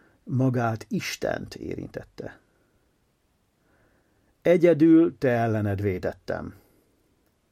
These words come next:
Ami színed előtt gonosz, olyat tettem", írja a zsoltáros. Annak köszönhetően, hogy felismerte a bűne mértékét, arra is rádöbbent,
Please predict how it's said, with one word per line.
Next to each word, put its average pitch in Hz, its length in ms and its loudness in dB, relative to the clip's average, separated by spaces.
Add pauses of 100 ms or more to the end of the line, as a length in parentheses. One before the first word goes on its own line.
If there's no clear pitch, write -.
(420)
Ami 101 240 -8
színed 143 480 0
előtt 110 280 -2
gonosz, 90 500 -8 (960)
olyat 117 420 -8
tettem", - 540 -12 (520)
írja 98 260 -6
a 98 60 -8
zsoltáros. - 680 -10 (1500)
Annak 202 420 4
köszönhetően, 101 760 -2
hogy 107 200 -8
felismerte 127 840 -2
a 90 60 -4
bűne 110 260 -4
mértékét, 117 800 -2
arra 165 300 0
is 151 180 -4
rádöbbent, 135 840 -2